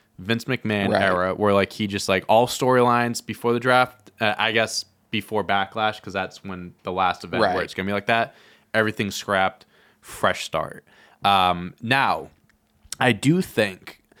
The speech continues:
Speaker 1: because now he has people where he wants them, I think n-, then we'll start to see, like, splits or, like, people turning on each other, this and that.
Speaker 2: Yeah.
Speaker 1: I don't like the whole free agent thing.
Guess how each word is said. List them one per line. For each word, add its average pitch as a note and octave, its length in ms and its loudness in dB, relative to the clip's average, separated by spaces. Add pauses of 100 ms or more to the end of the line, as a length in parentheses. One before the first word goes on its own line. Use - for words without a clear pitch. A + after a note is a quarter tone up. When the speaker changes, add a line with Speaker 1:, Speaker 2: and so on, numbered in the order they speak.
Speaker 1:
because A2+ 320 0
now A#2 220 2
he A#2 160 0
has A2 260 0
people - 300 -8
where G2+ 160 0
he F#2 60 -4
wants G2 360 -2
them, B2+ 260 0
I A2 100 2
think A#2 340 -2
n-, G2+ 240 -6 (100)
then A2 340 2
we'll G2+ 160 0
start G2 300 -6
to - 80 -16
see, F#2+ 240 -10
like, F2 320 -4 (360)
splits - 920 -4
or, G#2 200 2
like, G2 140 2
people G#2 260 -4
turning G2+ 500 0
on F#2 100 -4
each F2 200 -6
other, F#2 200 2
this A#2 180 4
and F#2 80 2
that. F2+ 260 0
Speaker 2:
Yeah. - 160 -20
Speaker 1:
I A#2+ 160 2
don't D3+ 420 2
like G2+ 560 0 (340)
the A2+ 80 2
whole A2 140 2
free F#2+ 320 -2
agent E2 320 -6
thing. - 220 -14